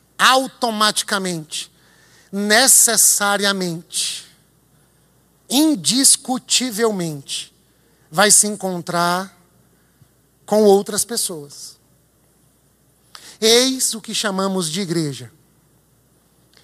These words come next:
O encontro de pessoas no nome de Jesus, que primeiramente veio ao nosso encontro. E eles se encontram, e eles sabem,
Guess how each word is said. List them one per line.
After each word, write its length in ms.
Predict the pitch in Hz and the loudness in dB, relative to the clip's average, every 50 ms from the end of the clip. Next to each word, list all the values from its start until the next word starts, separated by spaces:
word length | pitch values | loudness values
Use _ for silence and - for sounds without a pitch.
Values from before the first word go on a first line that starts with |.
| _ _ _ _ - - | _ _ _ _ -6 -2
O 100 | 277 302 | 0 0
encontro 800 | 302 190 - - - 196 196 208 220 226 - - 202 220 226 208 | 0 0 -2 -2 0 2 2 2 0 -4 -6 -8 -8 -8 -8 -10
de 200 | 160 143 170 185 | -10 -10 -8 -6
pessoas 840 | - 202 190 - - - 156 151 143 143 143 143 - - - - _ _ _ _ _ _ _ _ _ - | -2 -2 0 0 0 -2 -4 -4 -4 -4 -4 -4 -6 -8 -10 -12 _ _ _ _ _ _ _ _ _ -8
no 160 | 175 185 196 | -4 -2 -2
nome 460 | 185 165 156 156 160 160 160 165 160 | -2 -2 -2 -2 -2 -4 -4 -6 -8
de 160 | 139 135 185 170 | -8 -6 -6 -4
Jesus, 720 | 151 196 202 175 151 156 151 143 135 139 - - - - _ _ _ _ _ _ - | -2 -2 -2 -2 -4 -6 -6 -8 -8 -10 -12 -14 -14 -16 _ _ _ _ _ _ -10
que 100 | - 170 | -6 0
primeiramente 920 | - 226 214 208 202 196 196 196 196 190 175 156 147 147 139 - - 160 | 2 4 4 4 4 2 2 2 0 -2 -2 -2 -2 -4 -6 -10 -14 -12
veio 300 | 147 139 151 175 165 156 | -8 -2 0 2 2 2
ao 80 | 156 151 | 2 0
nosso 260 | 151 147 139 - 156 | -2 -2 -4 -4 -6
encontro. 580 | 139 131 - 127 117 107 - _ _ _ - _ _ _ _ _ _ _ _ _ _ _ _ _ _ _ _ _ _ - - - - - - | -8 -10 -14 -16 -18 -18 -20 _ _ _ -20 _ _ _ _ _ _ _ _ _ _ _ _ _ _ _ _ _ _ -18 -14 -12 -12 -6 0
E 100 | 214 233 | 4 6
eles 240 | 254 277 277 277 - | 6 6 6 6 6
se 160 | - - 269 | 6 4 4
encontram, 800 | 254 233 220 - - 233 226 226 214 185 - 160 139 123 113 101 - _ _ _ _ _ _ _ _ - - _ _ _ _ _ - | 2 0 -2 -2 2 4 4 4 4 2 -2 -6 -8 -8 -8 -12 -18 _ _ _ _ _ _ _ _ -20 -20 _ _ _ _ _ -4
e 100 | 180 180 | 2 4
eles 220 | 202 208 208 180 - | 4 4 6 6 4
sabem, 640 | - - 170 175 175 175 165 147 147 147 131 110 | 4 6 6 6 6 6 6 4 0 -6 -8 -10